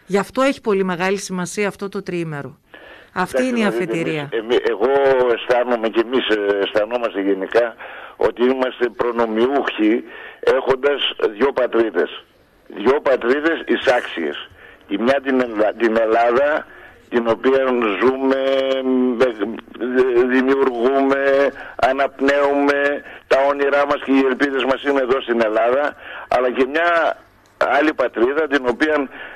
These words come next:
Speaker 2: δεν την, δεν την, δεν την έχουμε ζήσει,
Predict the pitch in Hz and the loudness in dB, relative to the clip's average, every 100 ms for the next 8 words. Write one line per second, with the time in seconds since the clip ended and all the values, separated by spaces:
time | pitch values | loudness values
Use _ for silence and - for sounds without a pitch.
0 | - 104 170 151 139 - 131 131 170 165 | -4 0 0 0 -6 -4 -2 0 0 0
1 | 156 147 113 - 80 127 151 156 151 - | 0 0 -2 0 0 2 0 0 -2 -2
2 | 127 113 101 117 - 120 | -2 -2 0 0 2 0